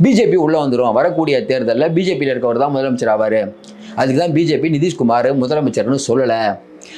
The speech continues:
அதனால வரக்கூடிய தேர்தல்ல வந்து பி ஜே பி தான் நீ ஆள போகுது, பி ஜே பி ஆடினா பட்டியலின மக்களுக்கும் பழங்குடியின மக்களுக்கெல்லாம் ஏற்கனவே அரசியலமைப்பு சட்டத்தை எந்த அளவுக்கு சீர்குலைச்சாங்கன்னு தெரியும். உ-, வாக்கு திருட்டு, ராகுல் காந்தி வேற வாக்கு திருட்டு, வாக்கு திருட்டுன்னு பொதுமக்கள் மத்தியில பெருமளவு எடுபட்டிருக்கு.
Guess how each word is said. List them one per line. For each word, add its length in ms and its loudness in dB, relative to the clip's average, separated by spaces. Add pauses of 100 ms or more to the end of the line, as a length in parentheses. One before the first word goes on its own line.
அதனால 360 0
வரக்கூடிய 540 0
தேர்தல்ல 500 0
வந்து 300 0
பி 180 0
ஜே 180 0
பி 120 0
தான் 180 0
நீ 80 0
ஆள 300 2
போகுது, 380 0
பி 140 0
ஜே 180 0
பி 100 -2
ஆடினா 340 2
பட்டியலின 380 -2
மக்களுக்கும் 640 -2
பழங்குடியின 480 0
மக்களுக்கெல்லாம் 580 0
ஏற்கனவே 440 0
அரசியலமைப்பு 580 0
சட்டத்தை 340 0
எந்த 160 0
அளவுக்கு 420 -2
சீர்குலைச்சாங்கன்னு 580 0
தெரியும். 420 0 (480)
உ-, 260 2
வாக்கு 360 2
திருட்டு, 360 -2 (100)
ராகுல் 300 2
காந்தி 180 0
வேற 140 2
வாக்கு 300 0
திருட்டு, 260 0
வாக்கு 220 0
திருட்டுன்னு 300 -2
பொதுமக்கள் 480 0
மத்தியில 260 0
பெருமளவு 580 0
எடுபட்டிருக்கு. 360 -2